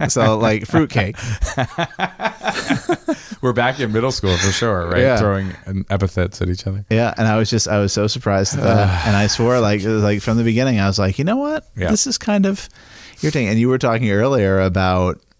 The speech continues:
Speaker 2: the sophomoric responses
Speaker 1: Mm.
Speaker 2: from, uh, um, uh, local decision makers, local select board people, I guess, even, who, who, you know, would be my age.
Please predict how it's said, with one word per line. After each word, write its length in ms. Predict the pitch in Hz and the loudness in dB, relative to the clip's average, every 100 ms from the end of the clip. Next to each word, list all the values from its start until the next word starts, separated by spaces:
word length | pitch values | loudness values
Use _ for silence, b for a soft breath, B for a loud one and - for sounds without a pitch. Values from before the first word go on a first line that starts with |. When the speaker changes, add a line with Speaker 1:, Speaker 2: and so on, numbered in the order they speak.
| - | -10
Speaker 2:
the 720 | 101 101 90 95 92 92 95 - | -2 0 2 2 2 2 0 -2
sophomoric 800 | - 110 104 113 107 104 104 - | -2 0 0 0 2 2 0 -2
responses 1000 | 95 95 - 101 107 117 101 90 90 - - | -4 -4 -2 0 0 0 0 0 0 -4 -4
Speaker 1:
Mm. 420 | 92 92 90 85 | -4 -2 -4 -6
Speaker 2:
from, 760 | 87 110 98 98 92 92 95 117 - _ - | -6 0 2 2 2 2 0 -2 -8 _ -4
uh, 600 | 92 87 85 80 92 107 B B B _ _ | 0 0 0 0 -2 -4 B B B _ _
um, 540 | 95 87 87 82 80 101 B B B B - - | -4 0 0 0 -2 -6 B B B B -8 -2
uh, 240 | 92 87 | 0 0
local 600 | 90 98 92 92 90 95 _ B B B B B | 0 0 0 0 -2 -4 _ B B B B B
decision 400 | - - 107 87 | -4 0 0 0
makers, 480 | 90 87 92 101 - | 0 0 0 -2 -2
local 560 | 95 90 - 87 87 90 | -2 -2 0 0 0 -2
select 420 | - 95 92 - | -2 -2 -2 -4
board 260 | 101 95 - | -4 -2 0
people, 320 | 92 101 98 | -2 0 -2
I 100 | 95 | 0
guess, 380 | 98 120 - - | -2 -4 -6 -6
even, 360 | 101 107 117 | -4 -2 -2
who, 240 | 107 92 90 | 0 0 0
who, 420 | 95 92 98 - _ - | 0 0 0 -4 _ -4
you 60 | 92 | -2
know, 120 | 90 | 0
would 200 | 95 95 | 0 0
be 120 | 98 | 2
my 180 | 95 95 | 2 2
age. 400 | 95 107 - | 0 0 -4